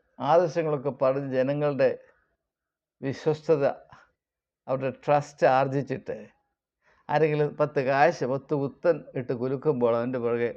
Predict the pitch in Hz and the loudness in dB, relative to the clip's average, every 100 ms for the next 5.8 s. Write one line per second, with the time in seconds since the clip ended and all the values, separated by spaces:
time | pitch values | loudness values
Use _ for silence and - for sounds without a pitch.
0 | - 147 143 - 147 139 143 - 147 147 | -10 -10 -8 -8 -6 -4 -4 -6 -4 -4
1 | 143 135 135 113 117 110 107 - - _ | -2 -4 -4 -4 -6 -6 -6 -8 -12 _
2 | _ _ _ _ _ _ _ _ _ _ | _ _ _ _ _ _ _ _ _ _
3 | _ _ _ _ _ 202 196 185 220 269 | _ _ _ _ _ -6 -2 -2 0 -2
4 | 262 262 247 233 214 196 196 - 160 156 | 0 2 2 0 0 -2 -6 -4 -4 -4
5 | 143 135 135 113 107 95 80 73 | -6 -6 -6 -6 -6 -8 -10 -14